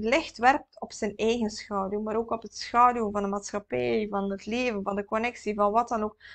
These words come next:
allerlei templates, hoe meer dat hij in staat gaat zijn om in die healing nog meer te stappen en om eigenlijk oplossingen te bedenken voor de obstakels waar dat hij tegenaan loopt.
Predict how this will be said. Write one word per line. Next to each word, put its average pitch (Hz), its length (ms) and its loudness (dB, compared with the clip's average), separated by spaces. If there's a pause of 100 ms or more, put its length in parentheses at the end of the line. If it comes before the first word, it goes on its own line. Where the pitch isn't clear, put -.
(120)
allerlei 233 420 4
templates, 285 640 0 (380)
hoe 226 100 2
meer 262 180 2
dat 302 140 -2
hij 269 100 0
in 233 100 0
staat 247 320 0
gaat 240 160 -8
zijn 233 200 -4
om 220 120 0
in 214 80 0
die 202 160 -4
healing 214 260 -2
nog 196 100 -6
meer 208 180 -8
te - 80 -20
stappen - 320 -8
en 214 160 0
om 220 80 2
eigenlijk 220 300 0
oplossingen 233 480 -2
te 196 100 -2
bedenken 208 400 0
voor 202 100 -2
de 196 100 -2
obstakels 208 580 0
waar 190 80 -8
dat 190 160 -6
hij 190 120 -16
tegenaan 196 420 -2
loopt. - 320 -12